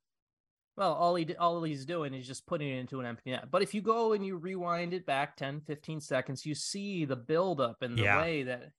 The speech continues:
Speaker 1: Hintz and Pavelski and Robertson, the way they play off each other and they know everything and every-, and, and they know where each other are. It's, it's great. And that line to me, to call it the top line of the N H L, I have no problem with that. It,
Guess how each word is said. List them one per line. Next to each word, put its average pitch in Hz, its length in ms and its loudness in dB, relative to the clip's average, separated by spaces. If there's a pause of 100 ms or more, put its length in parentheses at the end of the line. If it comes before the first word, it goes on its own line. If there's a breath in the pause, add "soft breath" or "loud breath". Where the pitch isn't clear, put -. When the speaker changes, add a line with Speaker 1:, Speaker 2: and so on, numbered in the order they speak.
Speaker 1:
Hintz 165 280 -12
and 131 120 -10
Pavelski 147 460 0
and 127 80 -8
Robertson, 156 480 2
the 127 80 -8
way 135 120 -8
they 127 120 -10
play 147 260 -4
off 165 240 2
each 143 160 -6
other 120 240 -4
and 117 100 -12
they 120 120 -10
know 151 140 -2
everything 147 440 -2
and 135 80 -4
every-, 151 220 -4
and, 151 180 -4
and 147 100 -6
they 139 120 -2
know 139 160 0
where 151 160 0
each 131 160 -6
other 127 200 -2
are. 156 200 4
It's, - 160 -8 (600 soft breath)
it's 147 140 -6
great. 151 360 4
And 147 200 0
that 156 260 2
line 151 300 4
to 147 100 -8
me, 139 360 -6 (560)
to - 60 -20
call 170 220 4
it 170 80 -2
the 156 80 -8
top 143 260 0
line 135 220 0
of 127 40 -8
the 131 100 -6
N 117 60 -4
H 117 140 -8
L, 113 100 -8
I 110 120 -8
have 110 100 -8
no 139 180 -2
problem 131 440 4
with 127 140 -6
that. 123 300 -2
It, 127 140 -6